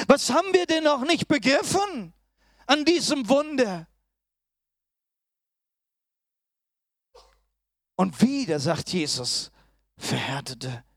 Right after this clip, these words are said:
Herzen." Wow. Das hat mich sehr berührt. Ich möchte nicht, dass mein Herz verhärtet ist.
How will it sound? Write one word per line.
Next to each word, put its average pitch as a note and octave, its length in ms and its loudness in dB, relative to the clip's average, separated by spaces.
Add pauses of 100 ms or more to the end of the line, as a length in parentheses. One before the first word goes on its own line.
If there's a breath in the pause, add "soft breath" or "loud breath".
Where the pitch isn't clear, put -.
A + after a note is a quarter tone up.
(420)
Herzen." D#3 800 -6 (1200)
Wow. D#3+ 500 -2 (1200)
Das F#3 180 0
hat C4 160 -2
mich A#3+ 140 2
sehr A#3 160 4
berührt. F#3+ 840 -2 (240 loud breath)
Ich F#3 100 -4
möchte B3 340 2
nicht, A#3+ 240 0
dass A3 200 2
mein A3+ 200 0
Herz G#3+ 360 0
verhärtet G3 680 -6
ist. - 380 -8